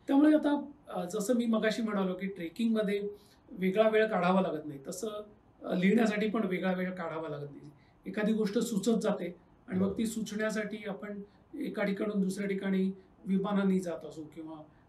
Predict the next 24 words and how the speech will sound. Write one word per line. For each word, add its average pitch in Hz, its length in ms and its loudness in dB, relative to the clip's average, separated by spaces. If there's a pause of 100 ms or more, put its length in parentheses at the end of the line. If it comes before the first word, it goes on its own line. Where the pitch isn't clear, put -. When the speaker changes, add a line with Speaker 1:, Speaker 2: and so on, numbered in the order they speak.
Speaker 1:
अ, 175 140 -4
ट्रेननी 196 400 2
जात 165 240 -4
असू, - 200 -16 (100)
तर 202 100 -6
त्याच्यात 190 320 -2
बसून 196 380 -2 (420)
लिहून 208 340 8
टाकायचं 160 500 0
आणि 180 140 -10
मग 190 140 -2 (100)
ते 196 140 0
नंतर 185 360 0
फेअर 185 260 -2
करायचं, 147 340 -8 (440)
अशी 208 260 -4
मला 247 200 4
सवय 196 300 6
लागली 143 260 2 (400)
आणि 180 280 0
ते 220 280 0
करता 214 420 0
करता 190 260 -6
आपण 190 380 -6